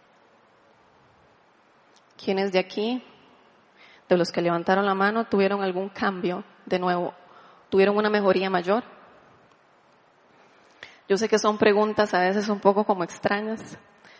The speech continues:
pero es parte de, también del modelo de Jesús cuando oramos por enfermos.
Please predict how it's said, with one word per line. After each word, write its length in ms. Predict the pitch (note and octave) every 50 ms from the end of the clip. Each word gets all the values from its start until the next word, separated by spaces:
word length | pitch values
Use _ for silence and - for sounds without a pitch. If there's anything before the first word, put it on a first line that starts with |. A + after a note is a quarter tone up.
| _ _ _
pero 140 | - F#3 F#3
es 100 | F3+ -
parte 320 | - G3 F#3+ G3 - -
de, 80 | G#3 G3+
también 380 | - - F#3 F3+ F3+ F#3 F#3
del 80 | G3 G3
modelo 340 | G3+ F#3+ F#3 F3+ F3+ F#3+ G3
de 80 | G3
Jesús 380 | G3+ G3+ - - - A3 G#3 -
cuando 240 | - - F#3 F3+ E3+
oramos 260 | E3+ E3+ E3+ F3+ F#3
por 160 | - - F#3
enfermos. 680 | F3+ F3+ F3 - F3+ F3 F3 E3+ G3+ G#3 - - -